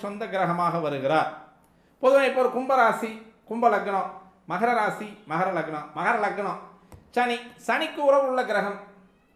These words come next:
மகர லக்னத்திற்கு சுக்கிரன் அஞ்சு பத்து குடையவராக வந்து உட்காரும் பொழுது யோக அமைப்பை தரக்கூடிய ஒரு கிரகமாக இருக்கும். இதுவே புதன் மூன்று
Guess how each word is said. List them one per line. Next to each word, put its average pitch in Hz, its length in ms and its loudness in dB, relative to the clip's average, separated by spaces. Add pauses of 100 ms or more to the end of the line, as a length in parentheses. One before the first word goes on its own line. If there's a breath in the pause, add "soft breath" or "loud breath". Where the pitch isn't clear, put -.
(420)
மகர 247 240 6
லக்னத்திற்கு 208 540 -2 (240)
சுக்கிரன் 226 360 -4 (560)
அஞ்சு 262 320 -4
பத்து 233 280 -4
குடையவராக 196 500 2
வந்து 180 220 -4
உட்காரும் 202 280 -4
பொழுது 180 240 0 (640)
யோக 302 200 6 (120)
அமைப்பை 240 380 -4
தரக்கூடிய 185 440 -6
ஒரு 165 140 -2
கிரகமாக 156 400 -4
இருக்கும். - 200 -14 (680 soft breath)
இதுவே 285 240 2 (120)
புதன் 226 260 0 (360)
மூன்று 320 340 2